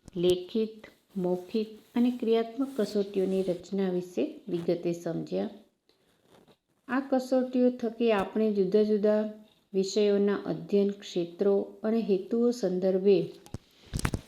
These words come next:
માપન, પરીક્ષણ અને મૂલ્યાંકન, માપન, પરીક્ષણ અને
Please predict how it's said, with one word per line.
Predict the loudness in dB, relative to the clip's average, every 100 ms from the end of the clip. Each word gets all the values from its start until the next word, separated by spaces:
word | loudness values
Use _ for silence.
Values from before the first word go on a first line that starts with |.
| -6 -4
માપન, | -2 -4 -4 -2 2 2 0 -4 -16 _ _ _ _ _ _ _
પરીક્ષણ | -2 0 0 -4 -4 -2 -2 -6 -10 -2
અને | 2
મૂલ્યાંકન, | 2 4 4 4 4 2 -2 -8 -10 -14 _ _ _ _ _ _ _ _ _ _ -20 -20 -20 _ -6
માપન, | -4 -2 -4 -10 _ 0 2 4
પરીક્ષણ | 4 4 2 -2 -2
અને | 0 2 2 2 -2